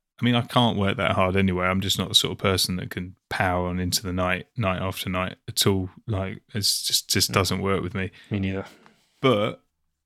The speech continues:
Speaker 1: I realised that there was now no limit, no one telling me when to stop working,
Speaker 2: Hmm.
Speaker 1: and that the more I worked, the more money we'd get. And I just said, "Well, actually, I'm just gonna work nine to five now, really."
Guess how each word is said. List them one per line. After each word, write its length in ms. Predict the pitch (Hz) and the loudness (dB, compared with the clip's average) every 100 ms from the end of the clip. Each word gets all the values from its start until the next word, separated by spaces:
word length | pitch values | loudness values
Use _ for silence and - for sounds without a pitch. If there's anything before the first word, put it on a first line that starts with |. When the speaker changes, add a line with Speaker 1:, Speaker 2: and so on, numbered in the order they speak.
| - | 0
Speaker 1:
I 160 | 110 | 2
realised 880 | 110 110 110 139 156 104 95 95 - | 2 0 0 2 4 2 0 0 2
that 160 | 90 101 | 2 4
there 160 | 98 | 4
was 240 | 95 92 107 | 4 2 2
now 260 | 101 98 | 4 4
no 280 | 98 104 101 | 2 4 4
limit, 560 | 101 104 107 107 104 101 | 4 4 4 4 2 2
no 120 | 110 | 4
one 140 | 107 | 4
telling 320 | 101 - 107 104 | 2 2 4 4
me 100 | 101 | 4
when 160 | 101 | 2
to 60 | - | 0
stop 280 | - 104 107 | 2 2 4
working, 580 | 107 101 - 104 101 - - - | 2 2 2 2 2 -4 -10 -4
Speaker 2:
Hmm. 100 | 123 98 _ | -4 -4 _
Speaker 1:
and 200 | - 104 | 0 2
that 200 | 104 - - | 2 0 -2
the 280 | 117 - 98 - - | -6 0 0 -2 -4
more 400 | 104 110 104 101 | 2 4 4 4
I 40 | |
worked, 520 | 98 101 104 - - | 4 2 2 0 -2
the 80 | 104 | 2
more 580 | 98 101 98 98 95 - _ _ _ | 2 4 2 0 -2 -6 _ _ _
money 280 | 110 104 101 | 2 4 4
we'd 200 | 104 101 | 2 2
get. 300 | 110 127 - - _ _ 110 | 4 4 0 -8 _ _ 0
And 300 | 107 104 104 | 2 4 2
I 40 | |
just 200 | 107 110 | 2 2
said, 180 | 110 107 | 4 2
"Well, 180 | 107 107 | 2 2
actually, 260 | 101 - 107 | 2 2 2
I'm 120 | 101 | 4
just 140 | - | 4
gonna 160 | 107 98 | 4 2
work 380 | 101 101 - _ _ - | 4 2 0 _ _ 0
nine 220 | 104 104 | 4 4
to 80 | - | 2
five 340 | 117 120 110 | 2 2 2
now, 160 | 95 92 | -2 0
really." 380 | 98 104 113 | 0 2 0